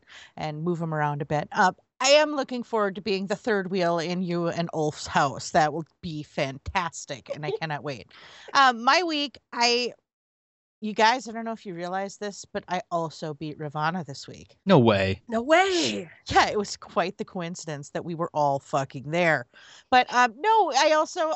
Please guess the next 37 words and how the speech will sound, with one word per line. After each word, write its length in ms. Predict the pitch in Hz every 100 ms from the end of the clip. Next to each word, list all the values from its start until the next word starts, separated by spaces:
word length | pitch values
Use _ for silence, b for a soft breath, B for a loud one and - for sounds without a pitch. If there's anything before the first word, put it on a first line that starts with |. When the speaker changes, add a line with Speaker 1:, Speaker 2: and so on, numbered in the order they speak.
| -
Speaker 1:
I 120 | 285
also 260 | 302 320
worked 320 | 320 311 - 311
on, 180 | 277
I'm 180 | 180 240
still 240 | - - 330
doing 220 | 339 339
my 120 | 330
gatherers. 580 | 247 220 208 214 208 202
I'm 320 | 208 202 196 _
lagging 440 | 196 208 214 220
a 40 | 220
little 180 | 214 202
behind 380 | 202 208 190
you 80 | 190
guys, 380 | 170 175 175 170
but 280 | - 170 - B B B -
I 280 | 220 226 220
wanted 360 | 202 233 247 220
to 60 |
get 160 | 220 220
both 240 | 220 226
of 80 | 247
mine 320 | 226 214 214
to, 260 | 208 214 202
my 120 | 190 190
botanist 560 | 214 220 214 214 -
and 100 | 202
my 100 | 175
fisher 500 | 160 277 254 247 220
to 380 | 208 214 196 185
fifty-five 920 | 165 - 233 - 190 - 220 202 196
so 280 | - 196 180
that 180 | 175 165
they 140 | 180
could 140 | 180 190
have 220 | 180